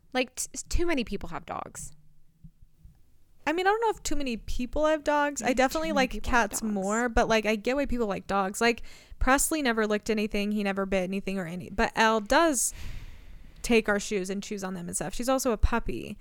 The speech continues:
Speaker 2: So it's like, you know, there's a difference. There are some
Speaker 1: I'm around
Speaker 2: dogs.
Speaker 1: a lot of dogs, and a lot of them still
Speaker 2: Okay.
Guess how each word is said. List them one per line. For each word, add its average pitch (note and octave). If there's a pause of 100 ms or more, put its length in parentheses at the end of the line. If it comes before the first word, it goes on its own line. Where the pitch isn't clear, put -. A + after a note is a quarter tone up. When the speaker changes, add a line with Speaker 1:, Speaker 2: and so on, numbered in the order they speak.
(240)
Speaker 2:
So D4
it's C4+
like, A#3 (160)
you C#4
know, F#3 (320)
there's D4+
a E4+
difference. A3
There B3+
are E4+
some C#4+
Speaker 1:
I'm A3+
around A3
Speaker 2:
dogs. G3
Speaker 1:
a -
lot F3+
of F#3
dogs, F3+
and G3
a F#3
lot F3
of F3
them F3
still E3+ (100)
Speaker 2:
Okay. D#4